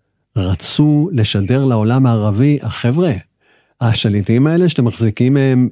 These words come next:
אלים, הם כלום, הם אפסים, הם זבלים, אפשר לתת להם אגרוף, אפשר להנחית אותם ולהרוג אותם, ושלוש שנים אחרי זה שיוציאו אותו להורג", האמריקאים בכוונה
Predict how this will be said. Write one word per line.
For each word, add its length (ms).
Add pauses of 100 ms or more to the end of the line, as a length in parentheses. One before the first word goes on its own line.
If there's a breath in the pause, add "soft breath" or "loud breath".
(140)
אלים, 500 (300)
הם 120
כלום, 440
הם 120
אפסים, 480
הם 120
זבלים, 520
אפשר 200
לתת 300
להם 180
אגרוף, 300
אפשר 260
להנחית 460
אותם 260 (300 loud breath)
ולהרוג 460
אותם, 380 (680 soft breath)
ושלוש 320
שנים 180
אחרי 300
זה 120
שיוציאו 540
אותו 180
להורג", 520 (640 soft breath)
האמריקאים 520
בכוונה 800